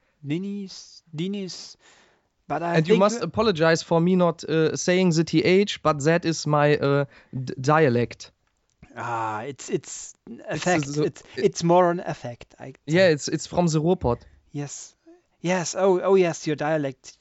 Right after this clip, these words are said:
Speaker 1: Nobody understands you, unlike, uh, real Bavarians who everyone understands
Speaker 2: <laughs>
Speaker 1: perfectly all the
Speaker 2: Exactly.
Speaker 1: time.
Speaker 2: Actually, I,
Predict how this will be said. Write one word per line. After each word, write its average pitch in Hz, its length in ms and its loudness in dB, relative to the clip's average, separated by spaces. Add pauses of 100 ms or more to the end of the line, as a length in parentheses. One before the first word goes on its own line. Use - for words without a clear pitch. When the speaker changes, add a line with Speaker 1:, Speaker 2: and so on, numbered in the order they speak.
Speaker 1:
Nobody 160 380 0
understands 147 500 -6
you, 139 160 -8
unlike, 139 500 -6
uh, 160 180 -8
real 156 360 -4
Bavarians 143 640 -4 (320)
who 139 220 -6
everyone 139 500 -6
understands 131 480 -8
Speaker 2:
<laughs> - 60 -20
Speaker 1:
perfectly 139 420 -2 (220)
all 156 100 2
the 160 60 0
Speaker 2:
Exactly. - 40 0
Speaker 1:
time. 165 320 0 (640)
Speaker 2:
Actually, 190 400 2
I, 151 140 2